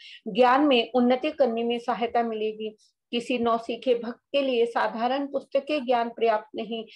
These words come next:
किताबी ज्ञान सैद्धांतिक होता है, जबकि अर्चन विधि व्यवहारिक है।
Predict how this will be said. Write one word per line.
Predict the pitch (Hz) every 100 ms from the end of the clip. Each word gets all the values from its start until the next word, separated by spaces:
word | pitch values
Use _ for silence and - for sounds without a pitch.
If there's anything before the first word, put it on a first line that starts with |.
| - _
किताबी | 240 240 208 208 233
ज्ञान | 240 220 226 - -
सैद्धांतिक | - 269 226 247 240 339 349
होता | 262 233 233
है, | 220 214
जबकि | 226 226 240 -
अर्चन | 233 226 240 240
विधि | 226 202
व्यवहारिक | 277 233 220 220 240 254 277 254
है। | 214